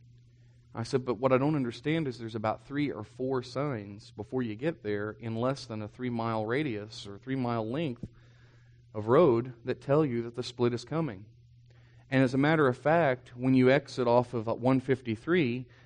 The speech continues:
you have to get way over to the left in order to take the seventy-five south split instead of getting on twenty-four." I said, "So what happened?"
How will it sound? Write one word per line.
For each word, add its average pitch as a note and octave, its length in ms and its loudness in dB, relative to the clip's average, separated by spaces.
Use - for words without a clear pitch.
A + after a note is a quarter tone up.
you C#3+ 140 4
have D3+ 220 4
to B2+ 80 -4
get A#2+ 220 2
way D3 260 8
over C#3+ 260 4
to C3+ 140 -2
the A2 140 0
left B2+ 540 2
in A#2+ 120 0
order B2 200 0
to B2 120 -10
take B2+ 260 0
the B2 60 -14
seventy-five G#2+ 840 0
south G#2 380 -2
split - 260 -2
instead C3 320 -2
of B2+ 80 -6
getting C3 200 -6
on C3 100 -2
twenty-four." C#3+ 640 -4
I A#2+ 80 -2
said, B2+ 220 -2
"So C3+ 140 0
what C#3 240 0
happened?" D3 600 -10